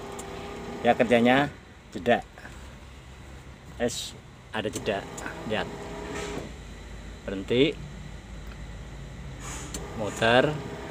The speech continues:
Oke. <clears throat>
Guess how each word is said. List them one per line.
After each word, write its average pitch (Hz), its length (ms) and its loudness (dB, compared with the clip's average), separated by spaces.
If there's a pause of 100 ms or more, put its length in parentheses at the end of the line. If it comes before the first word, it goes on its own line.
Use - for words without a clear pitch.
(640)
Oke. 90 580 2 (4000)
<clears throat> 156 160 6